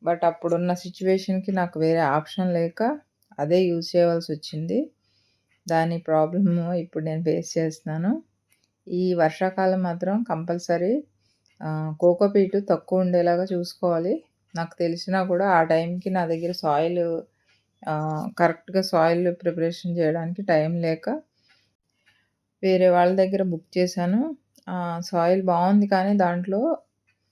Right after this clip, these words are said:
మట్టి అనేది తక్కువ ఉండి వర్మి కంపోస్ట్ ఇంకా ఇతర ఎరువులు అవన్నీ ఎక్కువ కలిపారు. మట్టి శాతం తక్కువ అయ్యేటప్పటికి వర్షాలు ఎక్కువ పడుతున్నాయి కదా, so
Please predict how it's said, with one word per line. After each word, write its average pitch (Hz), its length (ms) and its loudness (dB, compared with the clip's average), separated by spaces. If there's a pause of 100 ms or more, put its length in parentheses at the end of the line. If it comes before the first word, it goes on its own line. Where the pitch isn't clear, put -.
(360)
మట్టి 170 480 0
అనేది 202 420 4
తక్కువ 190 340 0
ఉండి 196 220 0
వర్మి 180 360 4
కంపోస్ట్ 185 680 -2
ఇంకా 180 460 -4
ఇతర 180 300 2
ఎరువులు 180 440 2
అవన్నీ 180 500 2 (160)
ఎక్కువ 180 280 -2
కలిపారు. 180 640 0 (640)
మట్టి 185 240 -4
శాతం 196 380 2
తక్కువ 185 280 2
అయ్యేటప్పటికి 190 760 2
వర్షాలు 180 440 0
ఎక్కువ 185 260 -4
పడుతున్నాయి 180 480 0
కదా, 220 320 -2 (580)
so 180 60 2